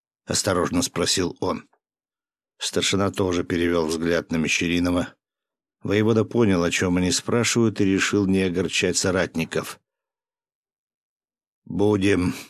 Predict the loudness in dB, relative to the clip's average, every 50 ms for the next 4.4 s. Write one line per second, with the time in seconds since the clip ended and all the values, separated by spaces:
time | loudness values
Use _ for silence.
0 | _ _ _ _ -4 -2 0 0 0 0 2 0 0 0 0 0 0 0 0 0
1 | 0 0 0 0 0 0 -2 -2 -2 -2 -2 0 0 2 2 2 2 0 0 0
2 | 0 2 2 2 2 2 0 -2 _ _ _ _ _ _ _ _ _ _ -6 -4
3 | -2 0 0 0 0 0 -2 -2 -2 0 0 0 0 0 -2 -4 -2 -2 -2 0
4 | 0 0 -2 -2 -4 -6 -6 -12